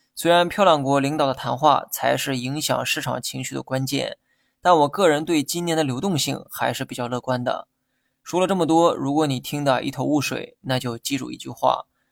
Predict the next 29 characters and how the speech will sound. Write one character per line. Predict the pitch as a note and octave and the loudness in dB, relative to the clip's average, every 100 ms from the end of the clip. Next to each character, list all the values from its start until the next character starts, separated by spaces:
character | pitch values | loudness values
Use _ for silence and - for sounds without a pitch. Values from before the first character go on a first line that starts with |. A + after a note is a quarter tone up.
| _ | _
我 | C3+ C3+ C#3+ | 0 4 6
认 | G3 E3 | 4 4
为 | C#3 | 2
今 | C3+ - D#3+ | -2 -2 -2
年 | C#3 | 0
的 | |
行 | C3 B2+ B2+ | -2 -2 -6
情 | B2 C3 | -6 -8
还 | A#2+ B2 | -6 -6
没 | C3 | -4
有 | C3 | -4
结 | - B2+ | -6 -8
束， | B2 - A#2+ - _ _ _ | -8 -8 -10 -12 _ _ _
第 | - F3 | 4 8
二 | E3+ | 8
目 | E3 D3+ | 6 2
标 | D3+ D#3 - | 6 6 6
三 | - D#3+ D#3 D#3+ | 0 2 2 2
四 | - D3+ | 2 4
二 | C#3+ C3+ | 4 4
四 | - D3 | 0 -2
点 | C3+ - - | -4 -6 -8
还 | - B2+ | -4 -2
在 | C3 | -2
向 | B2 C3+ | 0 0
我 | B2+ | 0
们 | B2+ | -6
招 | - B2+ | -2 -2
手。 | B2+ A2 - | -2 -6 -10